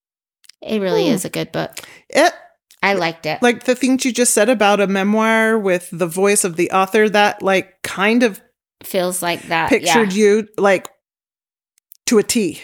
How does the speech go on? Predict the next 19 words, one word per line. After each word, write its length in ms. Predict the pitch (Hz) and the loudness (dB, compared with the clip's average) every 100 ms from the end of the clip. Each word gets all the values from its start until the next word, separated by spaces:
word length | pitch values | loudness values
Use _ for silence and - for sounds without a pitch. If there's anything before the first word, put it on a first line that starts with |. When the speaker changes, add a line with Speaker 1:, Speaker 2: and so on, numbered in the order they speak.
| - | -12
Speaker 1:
Yeah. 260 | 190 180 160 | -2 0 0
Speaker 2:
It 100 | 196 - _ _ _ _ _ _ _ _ _ _ _ | -2 -6 _ _ _ _ _ _ _ _ _ _ _
Speaker 1:
This 180 | 233 403 | -2 -2
is 120 | 415 | -4
quite, 380 | - 220 226 196 | -2 -2 0 0
like, 340 | 196 190 - - | 0 -2 -16 -6
a, 200 | 180 - _ _ | -6 -6 _ _
I 140 | 180 | 0
looked 440 | 208 208 202 202 - | 0 0 -2 -2 -2
up 220 | 185 - | -4 -2
your 180 | 190 196 | 0 0
book, 380 | 196 165 - - - | 0 -4 -4 -12 0
Speaker 2:
Yeah. 240 | 214 160 | 2 2
Speaker 1:
Mercury 420 | 190 185 185 180 | -2 -6 -4 -4
Pictures, 400 | 175 190 - 196 | -2 -6 -4 -4
on 180 | 185 175 | -2 -4
Goodreads. 520 | 170 185 185 165 - - | -2 -2 0 -2 -4 -4
It's 300 | - - - | -4 -2 0
like, 580 | 247 247 - - - | 2 2 -2 -10 -20